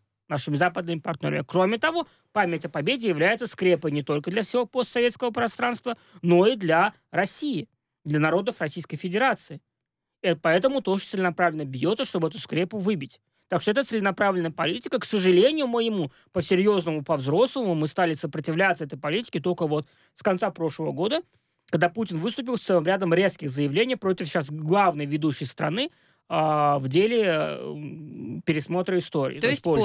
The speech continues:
Speaker 2: поздно.
Speaker 1: Да. Поздно. Поздно. Этим надо было заниматься целенаправленно давно, а не отделываться просто там какими-то озабоченностями, да. Когда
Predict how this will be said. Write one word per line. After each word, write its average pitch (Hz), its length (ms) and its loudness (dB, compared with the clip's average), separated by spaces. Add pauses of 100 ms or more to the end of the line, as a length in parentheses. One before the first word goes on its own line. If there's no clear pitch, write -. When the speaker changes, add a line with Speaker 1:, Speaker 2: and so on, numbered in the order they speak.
Speaker 2:
поздно. 165 260 -6 (180)
Speaker 1:
Да. 139 200 -8 (200)
Поздно. 185 480 2 (160)
Поздно. 185 300 2
Этим 190 160 -2
надо 175 160 2
было 190 140 0
заниматься 180 440 0
целенаправленно 180 600 0
давно, 202 440 2 (220)
а 180 80 4
не 175 120 0
отделываться 220 640 4
просто 208 420 -2
там 190 300 0 (300)
какими-то 208 560 0 (200)
озабоченностями, 175 840 0
да. 190 120 0
Когда 196 260 0